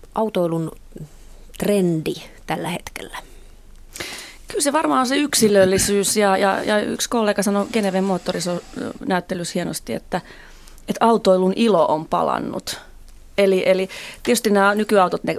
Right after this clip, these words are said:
Speaker 2: ne, ne kuluttaa kaikki vähemmän, siinä ei ole enää mitään uutta. Jokainen autotehdas tekee koko ajan pienempiä ja pienempiä kuluttavia autoja.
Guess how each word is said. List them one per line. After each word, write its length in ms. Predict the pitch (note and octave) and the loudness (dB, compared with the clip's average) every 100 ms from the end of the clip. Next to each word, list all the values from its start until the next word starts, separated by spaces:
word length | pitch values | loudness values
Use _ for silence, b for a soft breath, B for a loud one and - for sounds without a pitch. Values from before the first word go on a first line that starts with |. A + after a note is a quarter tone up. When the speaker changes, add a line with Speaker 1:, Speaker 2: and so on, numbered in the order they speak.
| - | -4
Speaker 2:
ne, 160 | E3+ - | -4 -4
ne 140 | - E3+ | -4 -4
kuluttaa 500 | - G3+ G3+ - F#3+ | -2 -2 0 0 2
kaikki 400 | G3 G3 - F#3 | 2 0 0 -2
vähemmän, 340 | F3+ F#3 F3 | 0 0 0
siinä 200 | E3 F#3 | 0 0
ei 60 | D#3+ | 0
ole 80 | E3 | -2
enää 180 | D#3+ | -2
mitään 320 | D3+ D#3 C#3 E3+ | -4 -4 -2 0
uutta. 280 | F#3+ - | -2 0
Jokainen 340 | F3+ F3+ F3 E3 | -2 0 -2 -2
autotehdas 500 | E3 E3 E3+ F3 D#3+ | -2 -4 -6 -6 -8
tekee 260 | F3 - | -6 -4
koko 180 | F3+ F3 | -4 -2
ajan 160 | E3 D#3 | -4 -2
pienempiä 400 | E3 D#3 - C#3 | -4 -4 -4 -6
ja 60 | - | -4
pienempiä 420 | C3+ C3 - - | -6 -6 -6 -8
kuluttavia 520 | - - - - - | -8 -10 -10 -10 -8
autoja. 340 | C3 - - | -8 -10 -10